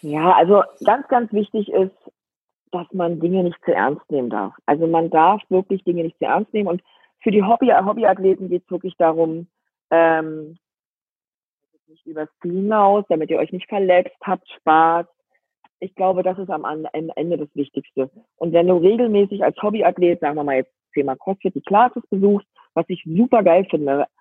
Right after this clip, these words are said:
Ich finde, Classes in der, eine Class in der Bo-, CrossFit-Box zu machen, ist das Beste, was man als Hobbysportler machen kann, weil du hast dann dein Warm-up, dein angeleitetes, du hast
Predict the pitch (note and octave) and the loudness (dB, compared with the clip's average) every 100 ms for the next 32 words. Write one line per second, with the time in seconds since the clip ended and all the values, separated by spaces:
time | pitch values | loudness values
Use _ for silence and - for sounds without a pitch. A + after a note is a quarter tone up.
0 | _ _ - - A#3+ B3+ A#3+ - _ - | _ _ -10 -6 -2 0 -2 -4 _ -4
1 | F3+ F3 A#3+ - A#3+ - F3 E3+ - D#3 | 2 4 4 -2 -8 -6 -6 -6 -4 -4
2 | F3 - G#3+ A#3+ B3+ - F3+ D#3+ - G#3+ | -4 -8 -2 -2 -4 -6 -4 -2 -2 -4
3 | - G#3+ - A#3+ - F#3 _ E3 D#3 _ | -4 -6 -4 -4 -2 -4 _ -4 -4 _
4 | _ _ - E3 D#3+ D#3 - - - G3 | _ _ -2 0 0 -4 -8 -8 -6 -6
5 | _ _ B3+ A#3+ - A#3 G3 G3 F3 F3 | _ _ -2 -2 -2 0 0 -2 0 -2
6 | - A3+ A3 G3 - E3+ E3 D#3+ F3+ F#3+ | -2 -4 -2 0 0 0 0 -4 -6 -6
7 | E3 D#3 E3+ _ _ _ - E3 F3 F3+ | -4 -4 -6 _ _ _ 0 2 0 -4
8 | - E3 D3+ C#3+ D#3+ B2+ C3+ D3+ C#3+ C3+ | 0 0 2 0 0 2 4 4 4 0
9 | C#3 C3 C3+ C#3 C3 B2+ - F#3 - F#3+ | -2 -4 -2 0 2 0 -6 -10 -4 -4